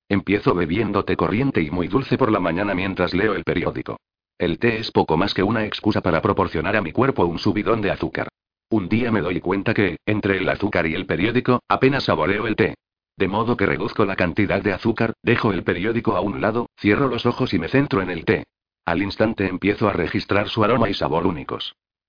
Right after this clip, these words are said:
Pronto me encuentro experimentando con diferentes tés, negros y verdes, y comparando sus sabores fuertes y exquisitos y sus buques delicados. Pasados unos meses,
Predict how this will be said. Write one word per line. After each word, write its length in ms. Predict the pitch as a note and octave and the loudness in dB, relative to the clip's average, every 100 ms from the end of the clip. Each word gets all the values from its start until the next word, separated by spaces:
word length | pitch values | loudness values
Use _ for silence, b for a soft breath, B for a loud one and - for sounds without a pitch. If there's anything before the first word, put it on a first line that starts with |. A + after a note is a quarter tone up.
| _ | _
Pronto 300 | A2 B2 F#2 | 0 2 0
me 140 | F#2 | 0
encuentro 440 | D#2+ D#2 C3 B2+ B2 | 0 2 2 4 0
experimentando 840 | - A2 F#2 F2 E2 G#2 G#2+ F#2+ | 2 0 2 0 0 0 2 2
con 200 | G#2+ E2 | 2 0
diferentes 560 | F#2+ E2+ F#2 A2+ A2 | -2 0 -2 0 0
tés, 280 | - A2+ - _ | 2 0 -2 _
negros 420 | F2+ G#2 C3 - | -4 -2 -2 0
y 120 | F#2+ | -4
verdes, 480 | F2 G#2+ A2 G#2+ - | -2 -4 -4 -8 -6
y 100 | - | -4
comparando 580 | G#2 F2+ D#2+ E2 F#2+ F#2 | 0 0 2 0 2 0
sus 160 | A2 - | -2 -2
sabores 340 | C#2+ F2 F2 | -2 0 -2
fuertes 380 | - B2 B2+ B2 | 0 0 2 0
y 60 | E2 | 0
exquisitos 580 | - - - A2 B2 | -2 -6 -2 0 0
y 40 | G#2 | 0
sus 200 | - E2 | -4 -4
buques 300 | E2+ C3+ A#2+ | 0 0 2
delicados. 640 | A2+ F#2+ D2+ A#1 - - _ _ _ _ | 2 2 0 -2 -12 -14 _ _ _ _
Pasados 440 | F2+ E2 G2 G2+ | -2 0 -2 -2
unos 240 | D2+ C#2+ C#2 | -2 -4 -2
meses, 400 | G2 A2+ A2+ - | -4 -2 -6 -6